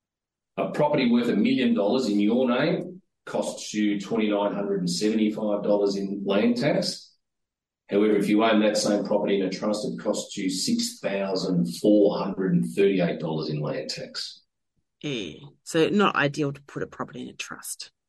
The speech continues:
Speaker 1: unless you had other really
Speaker 2: Well,
Speaker 1: good reasons.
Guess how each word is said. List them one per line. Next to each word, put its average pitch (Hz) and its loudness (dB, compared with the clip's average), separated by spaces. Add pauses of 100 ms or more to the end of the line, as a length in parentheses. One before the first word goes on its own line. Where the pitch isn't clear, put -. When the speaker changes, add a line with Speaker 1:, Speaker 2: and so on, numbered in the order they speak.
(280)
Speaker 1:
unless 139 -2
you 156 -8
had 143 -8
other 135 -10 (140)
really 143 2
Speaker 2:
Well, 139 4
Speaker 1:
good - 0
reasons. - -8